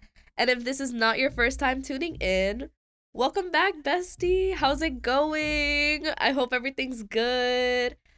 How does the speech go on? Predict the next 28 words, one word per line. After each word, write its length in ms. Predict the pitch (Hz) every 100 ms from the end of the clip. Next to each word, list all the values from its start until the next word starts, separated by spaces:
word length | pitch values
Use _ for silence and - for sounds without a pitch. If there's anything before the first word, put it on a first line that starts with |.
| _ -
I 100 | 226
hope 200 | 269 269
everybody 400 | 262 247 240 240
had 220 | 254 247
a 80 | 247
good 280 | 214 208 214
month 280 | 220 214 220
of 160 | 208
March. 460 | 208 190 190 190 190
I 80 | 226
hope 180 | 226 220
everybody 340 | 220 214 208
had 140 | 233
a 40 | 202
good 300 | 190 202 196
spring 460 | - - 208 208
break. 420 | 196 190 185 185 190
Everybody 320 | 196 202 196
got 220 | 196 -
to 100 | 220
relax, 800 | 226 254 226 214 208 202 202 -
spend 300 | - 185 220
time 160 | 226 214
with 100 | 226
their 100 | 240
family 380 | 226 220 240
and 180 | 262 262
friends. 760 | - 202 208 202 202 208 208